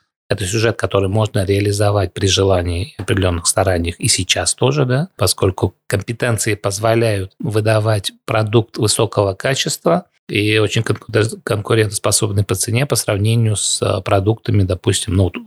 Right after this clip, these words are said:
условно говоря, столичными, да. То есть мы, мы прекрасно знаем, мы много раз это проходили, мы видим, как профессионалы, сколько разного, э, в том числе, э,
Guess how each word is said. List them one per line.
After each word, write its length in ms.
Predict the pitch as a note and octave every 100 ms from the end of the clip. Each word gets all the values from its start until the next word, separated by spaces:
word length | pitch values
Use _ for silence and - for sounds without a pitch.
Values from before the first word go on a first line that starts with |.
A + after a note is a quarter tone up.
| _
условно 220 | - G#2+ F#2+
говоря, 160 | F#2
столичными, 720 | - - G2+ G2 - F2 E2+ E2+
да. 280 | G#2 C3+ - _ _ _ _ -
То 60 |
есть 120 | G2+
мы, 140 | A2+ G2 -
мы 160 | G#2+
прекрасно 480 | G#2+ A2 A#2+ G#2+ G2+
знаем, 440 | G2 A2+ C3 C#3+
мы 120 | B2 A2
много 340 | G#2+ A2 G#2+
раз 200 | G#2 G2
это 160 | G#2+ A2
проходили, 540 | A2 - A2 A#2+ C3
мы 160 | A#2+ G#2
видим, 320 | G#2 A2+ A#2+
как 160 | A#2+ -
профессионалы, 760 | A2+ - - A2+ A2 A2 G#2
сколько 400 | - - A2 -
разного, 580 | G#2+ A2 G2 A2 G#2 A2+ -
э, 160 | G2+
в 60 | -
том 160 | G2+
числе, 340 | G2+ - G#2+ -
э, 360 | A#2 G2+ G2+